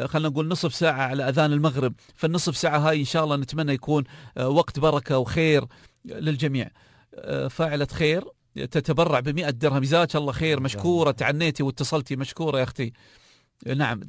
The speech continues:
Speaker 1: إذا تبرعتي بخمسمائة درهم لكل حالة مية، وإحنا عندنا حالات عديدة اليوم. نتمنى إن شاء الله، آه، أن نقدر، آه، ب-، ب-، بفضل الله سبحانه وتعالى أولا وأخيرا، ثم بفضل مشاركاتكم، أن نفرج كربة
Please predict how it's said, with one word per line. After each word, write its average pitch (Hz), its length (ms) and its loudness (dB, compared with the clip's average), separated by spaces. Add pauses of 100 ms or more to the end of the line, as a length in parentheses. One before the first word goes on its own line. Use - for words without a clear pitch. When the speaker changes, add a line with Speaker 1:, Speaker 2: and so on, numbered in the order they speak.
Speaker 1:
إذا 160 160 4
تبرعتي 143 560 0
بخمسمائة 165 460 -4
درهم 160 440 0
لكل 143 300 -2
حالة 160 300 2
مية، 175 240 0
وإحنا 156 220 -4
عندنا 160 220 -6
حالات 156 340 -2
عديدة 147 360 2
اليوم. 143 260 6 (300)
نتمنى 175 340 -2
إن 160 60 0
شاء 170 220 0
الله، 156 260 2 (320)
آه، 147 280 2
أن 160 240 0
نقدر، 156 360 2
آه، 131 420 -4
ب-، 120 60 -10
ب-، 139 460 -2
بفضل 156 300 2
الله 180 140 4
سبحانه 139 180 -6
وتعالى 143 280 -2
أولا 139 220 0
وأخيرا، 127 400 -2
ثم 170 260 -2
بفضل 160 260 -2
مشاركاتكم، 156 680 0
أن 165 180 -2
نفرج 151 460 0
كربة 160 340 0